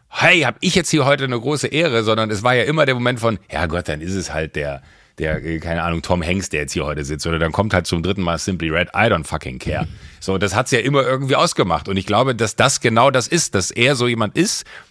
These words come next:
der aber zumindest in der Zeit, wo er mit denen, äh, da irgendwie auf der Couch saß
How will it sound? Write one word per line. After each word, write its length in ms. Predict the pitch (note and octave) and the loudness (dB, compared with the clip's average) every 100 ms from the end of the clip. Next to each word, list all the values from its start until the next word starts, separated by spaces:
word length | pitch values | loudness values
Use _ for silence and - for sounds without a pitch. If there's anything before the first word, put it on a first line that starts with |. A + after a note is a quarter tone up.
| - | 0
der 360 | A2+ A#2+ A#2+ - | 4 6 4 2
aber 200 | A2+ G#2+ | 0 0
zumindest 480 | - A2 D3+ D3+ - | 0 0 0 -2 -2
in 180 | A2 | 0
der 140 | F#2+ A2+ | 0 0
Zeit, 420 | - F2+ C#3+ F#3+ | 0 2 2 0
wo 140 | A2+ | 2
er 80 | G#2+ | 2
mit 200 | G#2 F#2 | 2 0
denen, 460 | G#2 C#3 D3+ C#3+ - | 0 2 0 -2 -6
äh, 160 | - G2+ | -6 0
da 140 | G#2+ | 0
irgendwie 340 | - A#2 A2+ A2+ | 2 0 0 0
auf 120 | G#2 | 0
der 120 | F2+ | -2
Couch 300 | - G2 - | 0 0 2
saß 420 | - C3+ F3 - | 4 4 4 0